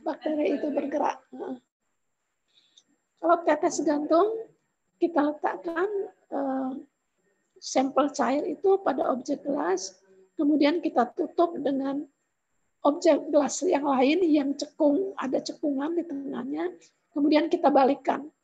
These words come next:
sehingga tetes itu akan menggantung. Kita sebut dengan tetes gantung. Atau yang lain lagi dengan pewarnaan grey, itu bisa kelihatan bakterinya bergerak.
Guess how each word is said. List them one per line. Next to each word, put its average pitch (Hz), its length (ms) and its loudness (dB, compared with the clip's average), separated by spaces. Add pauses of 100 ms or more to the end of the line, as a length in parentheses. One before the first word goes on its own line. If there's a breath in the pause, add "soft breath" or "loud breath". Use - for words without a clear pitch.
(640)
sehingga 269 600 2 (400)
tetes 254 480 2
itu 320 240 0
akan - 420 -4
menggantung. 247 800 -2 (160)
Kita 151 80 -8
sebut - 320 -6
dengan 131 240 -10
tetes 139 340 -10
gantung. - 380 -10 (1900 loud breath)
Atau 277 260 0
yang 302 160 2
lain 254 220 0
lagi 247 240 2
dengan 269 240 -4
pewarnaan 247 560 -2
grey, 254 320 0 (160)
itu - 160 -8
bisa 269 240 -6
kelihatan 294 560 -2
bakterinya 247 560 -8
bergerak. 233 480 -12